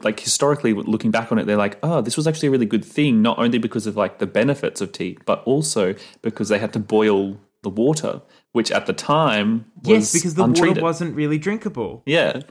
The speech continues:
Speaker 2: Yeah, yeah, absolutely. So very, c-, s-, yes, I also found that same thing. I love that. Um, which very common. That's also part of the reason that, um,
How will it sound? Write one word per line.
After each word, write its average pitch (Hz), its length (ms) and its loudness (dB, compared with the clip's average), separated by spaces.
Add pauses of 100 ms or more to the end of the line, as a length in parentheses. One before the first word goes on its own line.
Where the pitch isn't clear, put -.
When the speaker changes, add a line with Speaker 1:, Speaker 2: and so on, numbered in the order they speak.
Speaker 2:
Yeah, 180 420 -2 (160)
yeah, 147 320 0
absolutely. 139 680 -2
So 139 160 -4
very, 156 320 2
c-, - 160 -14
s-, - 320 -14
yes, 131 340 -4
I 120 160 0
also 113 300 -6
found 98 260 -10
that - 160 -16
same 107 180 -10
thing. 92 240 -14
I 101 100 -12
love 113 420 -6
that. 85 280 -12 (200)
Um, 98 500 -4 (160)
which 202 280 -4
very 196 320 -6
common. 160 340 -4
That's 131 180 -6
also 143 460 -4 (240)
part 131 240 -2
of 127 80 -8
the 120 80 -6
reason 107 400 -8
that, 104 200 -10
um, 101 440 -8